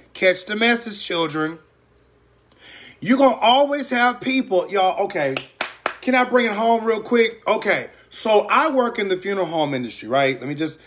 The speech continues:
let me bring it home. Let me bring it home real quick. I work in the funeral home industry. I am a multitasking, multi, I multitask. That's what people said it right there.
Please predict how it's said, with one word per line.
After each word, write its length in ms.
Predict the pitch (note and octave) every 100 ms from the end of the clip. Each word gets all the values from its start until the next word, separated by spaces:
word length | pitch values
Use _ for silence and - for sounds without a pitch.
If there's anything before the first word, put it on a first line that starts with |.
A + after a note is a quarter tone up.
| _
let 100 | D3
me 60 | F3+
bring 240 | E3+ G3+
it 80 | G3+
home. 380 | G3+ F#3 E3 D#3+
Let 100 | C3+
me 40 |
bring 200 | C#3+ D#3
it 20 | D#3
home 180 | D3
real 140 | C#3 B2+
quick. 320 | C3+ G#2+ - _ _ _ _ _ _ _ -
I 200 | A3 D#4
work 260 | C#4+ C#4 B3
in 120 | A#3
the 80 | A#3
funeral 280 | A#3+ A3+
home 260 | G3+ G#3+ G3+
industry. 500 | F#3 F#3 C#3+ - - - _ _ _ _ _ _ _ _ - - - -
I 180 | E3
am 100 | F3+
a 80 | E3+
multitasking, 1300 | D#3 F#3 A3 A3+ G#3+ G#3 G3+ E3 D#3 - D3+ C#3+ - _ B2+
multi, 680 | C#3+ E3+ F3 D3+ C#3 C3+ - _ _ _ _ _ _ _ _ _ _ _ _ _ _ _ _ _ _ -
I 200 | F3 F#3
multitask. 840 | G3+ A#3 A3+ E3+ C#3+ C#3+ - -
That's 200 | C3+ A#2+
what 80 | A2
people 160 | C3+ D3
said 160 | C3+
it 60 | B2
right 180 | A#2 A2+
there. 140 | G#2